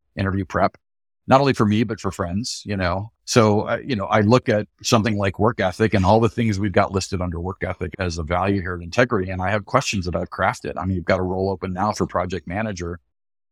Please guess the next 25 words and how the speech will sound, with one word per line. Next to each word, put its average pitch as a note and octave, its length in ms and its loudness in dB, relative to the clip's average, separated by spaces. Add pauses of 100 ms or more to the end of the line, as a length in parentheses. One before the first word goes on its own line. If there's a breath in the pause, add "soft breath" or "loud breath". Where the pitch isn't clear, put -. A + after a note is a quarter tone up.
(140)
And G#2+ 80 4
there A#2 80 6
are A2 40 6
specific B2 500 2
questions. G2 420 2
Is, E2+ 280 -16
"Tell B2 160 -2
me E3+ 80 2
about D#3 180 2
a - 20 -2
time C#3+ 340 -2
that G2+ 140 -8
you G#2 120 -2
specifically A2 640 -4
did G#2 260 -2
X." - 540 -4 (520)
And G#2+ 140 4
you G#2+ 80 6
gotta B2+ 240 6
dig. C3 380 4 (160)
Like, G#2+ 180 -2
you A2+ 80 -2
can't D3+ 340 2
just B2+ 240 2
take C3+ 280 2